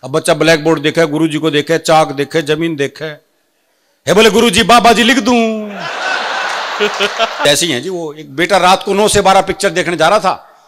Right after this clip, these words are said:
तो बाप ने कहा, "अगर जागता हुआ हूं तो, तो दरवाजा खोल दूंगा, लेकिन अगर सोते को जगा दिया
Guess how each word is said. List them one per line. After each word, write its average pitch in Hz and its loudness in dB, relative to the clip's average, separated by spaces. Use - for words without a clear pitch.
तो 160 -6
बाप 180 4
ने 190 -2
कहा, 214 4
"अगर 220 2
जागता 165 2
हुआ 240 6
हूं 180 -2
तो, 233 6
तो 262 4
दरवाजा 254 4
खोल 139 -2
दूंगा, 110 -10
लेकिन 208 2
अगर 262 4
सोते 262 4
को 381 6
जगा 208 6
दिया 147 -2